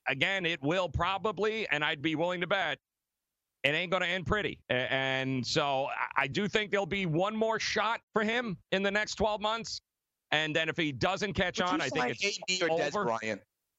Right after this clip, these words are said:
Speaker 1: I, Dez Bryant, I think, is, is a guy that has benefited from being away from the game for a little while,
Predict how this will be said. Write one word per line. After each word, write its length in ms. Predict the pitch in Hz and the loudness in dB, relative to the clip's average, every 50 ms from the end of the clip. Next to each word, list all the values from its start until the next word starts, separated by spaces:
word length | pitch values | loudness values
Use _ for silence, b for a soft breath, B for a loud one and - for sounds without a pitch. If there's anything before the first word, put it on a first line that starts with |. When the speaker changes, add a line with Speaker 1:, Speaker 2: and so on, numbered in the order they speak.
| _ _ _ _ _ _ _ _ _ _ _ _ - - | _ _ _ _ _ _ _ _ _ _ _ _ -4 0
Speaker 1:
I, 100 | - 135 139 - 123 | 0 0 0 0 -2
Dez 280 | - 233 254 254 196 | 0 0 0 0 -2
Bryant, 300 | 147 226 220 214 208 196 | -2 -2 0 0 0 0
I 100 | 180 175 | -2 -2
think, 220 | 165 - 190 170 160 | -2 -2 -4 -2 -2
is, 220 | 165 156 135 120 | -2 -2 -2 -2
is 180 | 147 - 151 139 | -2 -2 -2 -2
a 60 | 151 | -2
guy 320 | 127 139 143 147 151 151 | 0 0 0 0 0 0
that 160 | 143 147 135 131 | -2 -2 -2 -2
has 100 | 117 107 | -2 -2
benefited 540 | 151 143 143 143 - 156 139 131 131 110 | -2 -2 -2 -2 -2 -2 -2 -2 -2 -2
from 160 | - 135 120 107 | -2 -2 -2 0
being 220 | - 139 139 127 | 0 -2 0 0
away 260 | 120 113 127 143 151 | 0 0 0 -2 -2
from 180 | - 139 123 110 | -2 -2 -2 -2
the 80 | 107 | 0
game 240 | 90 104 104 95 90 | 0 0 0 0 0
for 80 | - 110 | 0 0
a 60 | 104 | 0
little 180 | 98 98 90 85 | 2 0 0 0
while, 300 | 85 82 69 62 - | 0 -2 -2 -4 -8